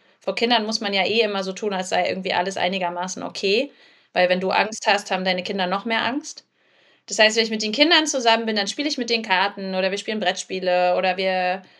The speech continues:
machen kurz auch mal die Musik an. Es ist schwierig im Moment Musik anzumachen, weil man immer Angst hat, man hört, man hört vielleicht den Raketenalarm nicht gleich.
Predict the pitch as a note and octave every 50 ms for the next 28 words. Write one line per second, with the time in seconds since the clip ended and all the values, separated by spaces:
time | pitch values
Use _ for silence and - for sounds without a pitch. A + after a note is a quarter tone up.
0 | _ _ _ _ _ _ _ - G3 F#3+ G3 G3 - A3 G#3+ G#3+ A3 G3 G3+ G#3
1 | G3+ G3+ G3+ G3+ G3+ F#3 G3 A#3+ B3 A#3+ - A3 G#3+ G#3 G3+ - - - A3+ A3
2 | A3 A3+ A3 A3 G#3 G3+ G3+ F#3+ F#3+ G3 G3 F#3 A3 G#3+ - G3 G3 - G#3 G3
3 | F#3+ F#3+ F#3+ G#3 F#3 F#3 F3+ F#3 F3+ F3+ F#3+ F#3 - - F#3+ F#3+ - F#3 F3+ F#3
4 | F3+ F#3 F3+ F3+ F3 F3 - - - F#3 F3+ F3+ F3+ F3+ F3 - - F3+ F3 -
5 | F3+ F#3 F3 E3+ - G3 G3 G3 F#3 E3+ E3 F3 F3 E3+ F3 E3+ F3 - - F3
6 | D#3 E3 F3 G#3 G#3 - -